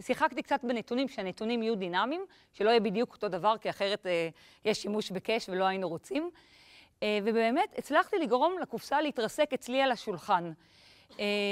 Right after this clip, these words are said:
כשסמלצתי בערך ששת אלפים, אה, ששת אלפים מיטרס, אה, אבל עשיתי את זה גם בלי ש-, שהשתמשתי ב-hard configuration. למה הכוונה ב-hard configuration?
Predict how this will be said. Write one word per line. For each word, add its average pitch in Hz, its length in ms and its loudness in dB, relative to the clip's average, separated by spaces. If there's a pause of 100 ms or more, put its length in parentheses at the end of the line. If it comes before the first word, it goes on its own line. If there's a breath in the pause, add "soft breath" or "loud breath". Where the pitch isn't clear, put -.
(640)
כשסמלצתי 262 760 2
בערך 240 280 2
ששת 262 260 -2
אלפים, 208 460 -4
אה, 175 60 -6 (460)
ששת 240 320 -2
אלפים 185 280 -2
מיטרס, 359 380 -2 (580 soft breath)
אה, 214 180 2
אבל 233 140 2
עשיתי 359 240 2
את 381 80 -4
זה 262 240 0
גם 240 180 0 (680)
בלי 254 260 0
ש-, - 80 -4 (100)
שהשתמשתי 247 600 -2
ב-hard 233 320 2
configuration. 208 600 -2
למה 202 160 -4
הכוונה 233 360 0
ב-hard 196 220 4
configuration? 165 720 -8